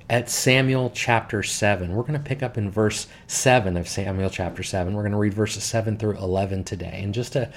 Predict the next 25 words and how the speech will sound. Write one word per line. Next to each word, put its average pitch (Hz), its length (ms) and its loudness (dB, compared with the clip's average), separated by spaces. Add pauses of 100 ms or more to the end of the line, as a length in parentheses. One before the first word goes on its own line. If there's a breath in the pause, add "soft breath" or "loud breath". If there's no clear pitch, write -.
(220 loud breath)
to - 60 0
set 156 300 2
the 156 60 4
tone 143 360 4
for 143 140 0
the 110 100 2
story, 104 540 2 (300 loud breath)
this - 160 0
is 120 120 0
what's 117 200 0
happened. - 500 -2 (380 loud breath)
The 120 160 6
Ark 165 400 8
of 131 260 4
the 120 80 4
Covenant, 90 480 2
which 95 180 -4
is 92 220 -4 (200 loud breath)
symbolic 110 760 4
of 95 160 -4
God's 98 440 2 (120)
presence 104 720 2 (200 loud breath)
amongst 107 580 0
his 101 200 -4
people, - 560 -6